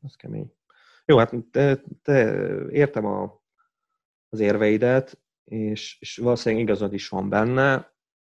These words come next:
Én, én például nagyon sajnálom, hogy lemaradtam erről, mert hát nekem nagyon sokáig benn volt az oba, de legalább így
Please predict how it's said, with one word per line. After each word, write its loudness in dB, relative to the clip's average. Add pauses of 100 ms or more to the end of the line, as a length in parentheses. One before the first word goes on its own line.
(160)
Én, 2
én -2
például 2
nagyon 2
sajnálom, 0
hogy 0
lemaradtam -4
erről, -4 (120)
mert -14
hát -10
nekem -8
nagyon -2
sokáig -8
benn -8
volt -6
az -14
oba, -2 (760)
de 2
legalább 4
így -2